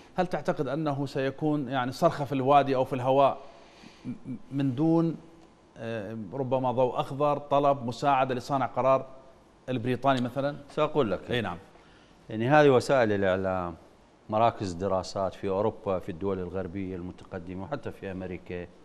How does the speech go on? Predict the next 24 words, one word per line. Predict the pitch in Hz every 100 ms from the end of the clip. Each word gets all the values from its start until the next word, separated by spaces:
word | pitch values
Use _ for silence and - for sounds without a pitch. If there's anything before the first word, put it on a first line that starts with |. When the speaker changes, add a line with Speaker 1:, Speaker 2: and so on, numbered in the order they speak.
| - - _ -
Speaker 2:
هذه | 139 131
جزء | 120 127
من | 135 113
السلطة، | - 123 104 85 - - - _ _
هي | 101 101 101 101 - -
لا | 110
تنفصل | 123 127 113 110 104
عن | 101
السلطة. | 95 - 95 -
يعني | 92 92
عندما | 95 101 101
تنظر | - 131 120
إلى | 110 107
السلطة | 107 123 120 104
بشكل | 95 113 123 110
ع-، | 107 - - - - _
كامل | 135 135 139 135 139 -
ستنظر | - 113 143 147 135 127 107
داخل | 131 135 123
هذه | 104 117 113
السلطة | 107 - 123 113 123 117
هناك | 101 110 120 110
مراكز | 101 101 120 113 113
إعلامية | 104 104 101 98 110 117 117